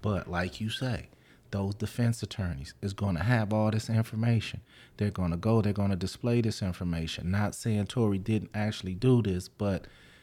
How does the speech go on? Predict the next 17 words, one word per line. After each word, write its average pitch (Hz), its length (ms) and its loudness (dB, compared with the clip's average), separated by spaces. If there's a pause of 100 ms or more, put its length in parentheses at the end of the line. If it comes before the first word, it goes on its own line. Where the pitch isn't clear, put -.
(240)
they're 120 220 4
gonna, 139 460 8
you 131 160 6
know, 110 280 8
they 107 160 4
gonna 151 220 8
do 170 140 12
their 156 160 8
job 117 340 4
too, 120 240 4 (240)
you 101 160 2
know. 90 240 2
So 95 180 -2
I, 107 280 2
I, - 120 0
I'm, 185 200 0
man, 151 520 4